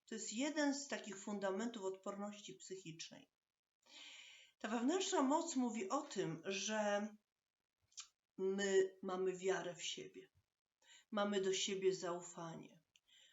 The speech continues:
że akceptujemy siebie, mamy poczucie własnej wartości i samoakceptacji, że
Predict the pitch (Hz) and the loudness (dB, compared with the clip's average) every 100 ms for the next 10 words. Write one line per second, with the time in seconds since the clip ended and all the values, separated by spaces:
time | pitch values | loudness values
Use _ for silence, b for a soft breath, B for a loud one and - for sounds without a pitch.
0 | b 185 180 196 202 190 190 - - _ | b -6 -2 2 6 6 4 -4 -20 _
1 | _ 196 - - 190 - 214 214 214 196 | _ -10 -4 -2 -2 -4 -2 0 0 0
2 | 190 190 170 170 180 190 190 - 196 - | 0 0 -2 0 2 2 0 -2 -8 -6
3 | 196 196 190 185 185 _ _ _ _ _ | -8 -2 0 -2 -4 _ _ _ _ _
4 | _ _ _ _ 165 202 214 - 220 180 | _ _ _ _ -8 -4 -4 -4 -2 -2
5 | 175 175 - 170 - - - 196 240 - | -2 -8 -6 -6 -4 -4 -6 -8 -12 -18
6 | _ _ _ _ - 202 190 - - 226 | _ _ _ _ -6 -4 -4 -2 0 2
7 | 214 196 185 - 190 - 196 - - - | 0 -2 -6 -6 -8 -4 -6 -4 -8 -10
8 | _ _ _ _ _ _ _ _ 185 190 | _ _ _ _ _ _ _ _ -4 4
9 | 220 220 - | 4 6 2